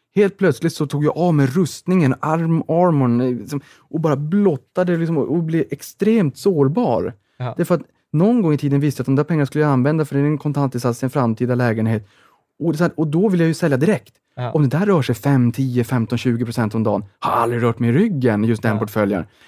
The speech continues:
Speaker 1: Men nu rör det mig som tusan i ryggen, för det blir ju reda pengar på
Speaker 2: Ja.
Speaker 1: riktigt. Och sen när jag fick finansiering på plats, nu är, är riddarrustningen tillbaka, nu bryr jag mig inte igen, nu är finansieringen på plats. Hur, hur fascinerande det kan vara,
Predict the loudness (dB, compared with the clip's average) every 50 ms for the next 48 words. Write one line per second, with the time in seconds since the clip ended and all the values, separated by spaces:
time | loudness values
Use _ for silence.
0 | _ _ _ 0 2 2 4 4 2 2 2 2 0 0 0 0 0 0 -2 -2
1 | -4 -6 -6 -4 -2 -2 -2 -2 -4 -4 -2 -2 -2 0 -2 -2 -2 -2 -2 -2
2 | -2 0 0 0 2 2 0 0 -2 -2 -4 -2 -2 -2 -2 -2 -2 0 0 0
3 | 0 0 -2 -2 -2 -2 -2 -2 -6 -16 -20 -16 -6 -2 0 2 2 2 2 2
4 | 0 -2 -2 0 0 0 2 2 0 0 0 -2 -2 -2 -4 -4 _ _ _ _
5 | _ 0 2 4 4 4 4 2 2 2 0 0 -2 -6 _ _ -8 -8 -6 -6
6 | -6 -4 -2 0 0 0 0 -2 0 0 0 0 2 0 0 2 0 0 -2 0
7 | -2 0 0 0 0 0 0 0 0 0 -2 -4 -4 -4 -2 -2 0 0 0 0
8 | 0 0 0 0 0 0 0 0 -2 -2 -2 -4 -4 -4 -2 -2 -2 -2 -2 -2
9 | -4 -4 -2 -4 -4 -4 -4 -4 -4 -4 -4 -6 -12 _ _ _ _ _ _ _
10 | _ -6 -2 0 0 0 0 -2 -4 -6 -6 -6 -4 -2 0 0 2 2 2 2
11 | 2 2 2 0 0 -2 -2 0 0 0 0 2 2 0 0